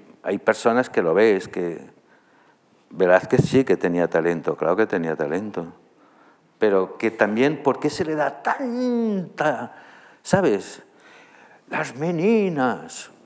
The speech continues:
Bueno, buen chico, buena nota, ¿sabes? Hacía los caballos muy gordos, así, entre nosotros, ¿vale?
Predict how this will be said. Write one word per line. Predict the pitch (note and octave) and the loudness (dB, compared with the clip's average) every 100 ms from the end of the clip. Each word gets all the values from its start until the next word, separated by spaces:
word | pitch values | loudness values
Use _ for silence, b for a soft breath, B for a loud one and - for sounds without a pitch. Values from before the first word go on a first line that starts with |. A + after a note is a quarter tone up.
| - - - _ | -20 -20 -20 _
Bueno, | - C3 D3+ - - - B B B | -2 2 2 0 -8 -16 B B B
buen | - G#2 | -4 -2
chico, | - A2 B2 | -2 2 4
buena | G#2 E2 | 4 2
nota, | E2 A#2 - | 0 0 -2
¿sabes? | - E2+ C3 C#3 - - _ _ _ _ B B B | -2 2 2 -2 -14 -20 _ _ _ _ B B B
Hacía | F2 - A#2+ | 0 4 4
los | C3 C3 | 4 4
caballos | A#2 B2 C3+ A2 | 6 8 8 6
muy | G2 | 6
gordos, | G#2 D#3 C3 F#2+ D#2+ | 8 8 8 2 2
así, | F2 F2 | 0 2
entre | C3 G#2 F#2+ | 2 2 0
nosotros, | F#2 F2 C3+ C#3+ F2+ D#2 - - B B | -2 0 2 2 0 -4 -12 -20 B B
¿vale? | - G#2 E3+ | 2 2 2